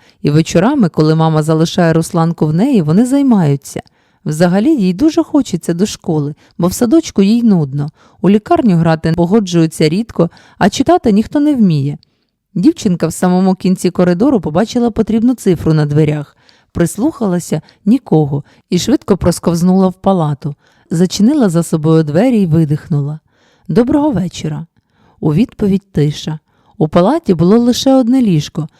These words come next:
на стіні телевізор, у вазі квіти. Русланка навіть подумала, що помилилася.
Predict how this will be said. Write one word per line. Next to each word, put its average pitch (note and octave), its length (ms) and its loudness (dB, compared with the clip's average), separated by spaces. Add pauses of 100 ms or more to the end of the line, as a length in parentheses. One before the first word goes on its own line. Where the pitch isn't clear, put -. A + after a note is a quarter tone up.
(160)
на E3+ 120 0
стіні G3 420 0
телевізор, E3+ 760 -2
у D#3 80 -6
вазі G#3 360 -2
квіти. G3 500 -4 (320)
Русланка C4 500 0
навіть B3 300 2 (160)
подумала, A3 520 0
що G3 200 -4
помилилася. G3 800 0